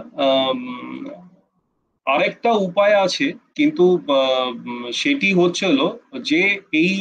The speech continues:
forty kilometer আর সিক্সটি কিলোমিটারের এলসিএম, হ্যাঁ, মানে সব থেকে প্রথমে চেক আউট, কয়েক-, কয়েকটা পয়েন্টে চেক আউট আছে যে স্পিডের length of the bridge বলেছে, and it will be the product of speed।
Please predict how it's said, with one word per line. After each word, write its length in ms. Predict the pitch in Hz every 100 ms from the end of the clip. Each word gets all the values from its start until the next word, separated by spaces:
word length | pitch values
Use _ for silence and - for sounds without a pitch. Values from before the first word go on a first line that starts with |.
| 185
forty 360 | - - - 190 180
kilometer 520 | 196 196 196 190 208 196
আর 60 | 180 -
সিক্সটি 320 | 151 - 185 175
কিলোমিটারের 640 | 190 190 190 190 190 190 156
এলসিএম, 420 | 156 151 143 104 95 - _ _ _ _ _ _ -
হ্যাঁ, 240 | 226 143 101 _ _ _ _
মানে 140 | 127 135 143
সব 140 | 139 -
থেকে 180 | 180 196 170
প্রথমে 360 | 156 151 190 196 185
চেক 160 | 151 143 180
আউট, 140 | 190 - 147
কয়েক-, 220 | 160 151
কয়েকটা 340 | 147 156 - 190 160
পয়েন্টে 380 | 143 170 170 190 170
চেক 160 | 156 180
আউট 140 | 185 180 180
আছে 200 | 160 143 190 147
যে 80 | 147 -
স্পিডের 480 | - 156 160 190 180 - _ _ _
length 360 | 254 254 175 175 190
of 80 | 175
the 100 | 196 156
bridge 260 | 147 180 170 180
বলেছে, 320 | 190 196 175 233 180
and 100 | 175 170
it 80 | 175
will 160 | 190 180
be 60 | 190 196
the 60 | 190
product 340 | 156 170 175 - 185
of 60 | 170
speed। 240 | - 151